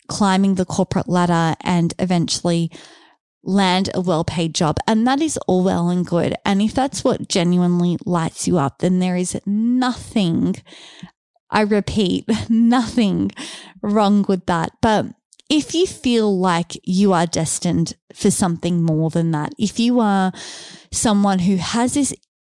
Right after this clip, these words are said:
niggly feeling or this inkling or this gut intuition or instinct that you should be doing something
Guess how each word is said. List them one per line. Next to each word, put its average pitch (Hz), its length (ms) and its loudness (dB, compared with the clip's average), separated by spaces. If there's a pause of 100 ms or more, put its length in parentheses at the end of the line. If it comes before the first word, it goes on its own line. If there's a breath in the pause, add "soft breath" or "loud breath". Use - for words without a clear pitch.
niggly 254 800 4
feeling 196 600 0
or 185 160 0
this 190 260 0 (120)
inkling 208 560 2
or 180 120 0
this 180 260 -2 (180)
gut 202 240 0
intuition 180 1040 0 (100)
or 196 180 2
instinct 185 640 -2
that 202 180 0
you 190 180 0
should 208 200 -2
be 208 140 0
doing 180 300 2
something 180 420 -4